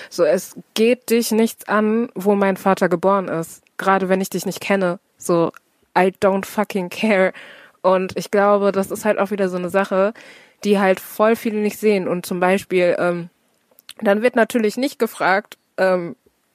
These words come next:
natürlich wird gefragt, "Und deine Mutter?" Ähm, aber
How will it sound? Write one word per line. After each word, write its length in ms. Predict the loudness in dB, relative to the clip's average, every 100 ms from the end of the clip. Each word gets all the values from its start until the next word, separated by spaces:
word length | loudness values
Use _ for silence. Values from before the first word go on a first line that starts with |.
| _ _
natürlich 460 | 0 2 2 -2 0
wird 240 | -2 -2
gefragt, 440 | -8 -4 0 0 -2
"Und 140 | 0
deine 180 | 0 0
Mutter?" 480 | -2 -4 -2 -4 -4 -12 -20 -20 -20 -20 _ _
Ähm, 520 | 2 2 0 -4 -8 -14 _
aber 580 | 2 4 2 4 2